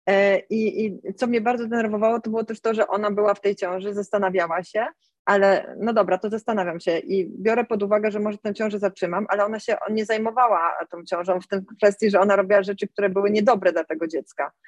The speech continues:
I to mnie wkurzało, że, że nie miała w sobie ani krzty odpowiedzialności, że, e, żeby wziąć pod uwagę, że może zatrzymam to dziecko, to w takim razie przez te kilka dni, jak będę się zastanawiać, to, e,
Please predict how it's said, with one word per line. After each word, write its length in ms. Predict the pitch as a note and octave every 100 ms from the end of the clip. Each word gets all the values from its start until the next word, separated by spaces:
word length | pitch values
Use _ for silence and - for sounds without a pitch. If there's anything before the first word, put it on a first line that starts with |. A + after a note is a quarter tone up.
| _
I 80 | G3
to 120 | D4
mnie 140 | C4 G3
wkurzało, 600 | - F3+ E3 D3 D3 - - -
że, 300 | F3+ G3+ G3+
że 120 | G3
nie 120 | G#3 A3
miała 200 | A#3 A3+
w 60 |
sobie 220 | - A3 -
ani 340 | A3+ A#3 A3
krzty 460 | - - - C#4+ C#4
odpowiedzialności, 880 | B3 - A3+ G#3+ G3 F#3 G3 G#3+ A3+
że, 220 | G#3+ G3+ G3+ - - -
e, 240 | G3+ G3 F3+
żeby 220 | G3+ G3+
wziąć 180 | B3+ -
pod 160 | B3
uwagę, 300 | G#3+ A3+ G#3+
że 100 | G3+
może 300 | A3 D#4+ D#4
zatrzymam 400 | A3+ G#3 G3+ F#3+
to 80 | G3
dziecko, 320 | G3 F#3+ A3+
to 100 | A3+
w 40 | G#3
takim 240 | A#3 A#3
razie 200 | A#3+ B3
przez 180 | - -
te 100 | A#3
kilka 360 | C#4 C#4 B3+
dni, 480 | G3+ G3+ F#3 G3+ C4 -
jak 240 | G3+ F#3+
będę 200 | A3 B3
się 120 | A#3+
zastanawiać, 540 | A3 - F#3+ F#3+ A#3+ - - - _
to, 240 | A3 G#3+
e, 320 | - _ -